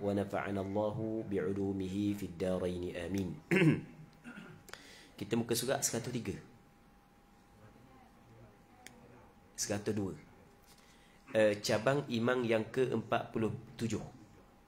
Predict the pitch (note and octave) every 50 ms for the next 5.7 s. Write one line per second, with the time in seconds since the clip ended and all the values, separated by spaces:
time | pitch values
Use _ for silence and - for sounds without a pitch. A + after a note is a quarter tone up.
0 | - - - - - - - - - - - - - - - - - - - -
1 | - - A#2+ A2 B2 D#3 F3 E3 C#3 C3+ C3+ C#3 D3+ D#3 C3+ A#2+ B2 A#2 A2+ -
2 | B2+ A#2+ A#2+ - - A#2 - - A#2 G#2+ G#2+ A2 G2+ G#2 B2+ C3+ C3+ - A#2 A2
3 | A2 A#2 A2+ A#2 A2+ G#2+ G#2+ G2+ G#2 G#2 A2 B2 C3+ B2+ - - - - - A2+
4 | G2+ A2 G#2 G#2 G#2 G#2 A2 G#2+ G#2+ G2+ G#2 G2+ G2+ - - - C#3 C#3+ C#3 C3+
5 | - G2+ G2 G2 F2+ F2 - - F2+ E2+ D2+ D2 F2 -